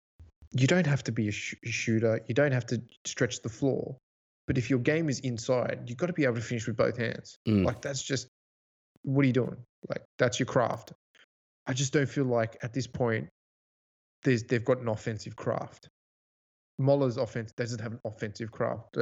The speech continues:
Speaker 1: I like Moller's a hustle guy,
Speaker 2: Mm.
Speaker 1: you know, can get the dunk, um, in open transition, crashes the boards really well,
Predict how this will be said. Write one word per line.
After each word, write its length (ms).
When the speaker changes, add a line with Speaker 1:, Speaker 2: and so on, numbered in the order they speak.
Speaker 1:
I 60
like 200
Moller's 300
a 60
hustle 300
guy, 440
Speaker 2:
Mm. 260
Speaker 1:
you 60
know, 80
can 140
get 160
the 60
dunk, 440
um, 520
in 120
open 240
transition, 800
crashes 340
the 60
boards 460
really 200
well, 540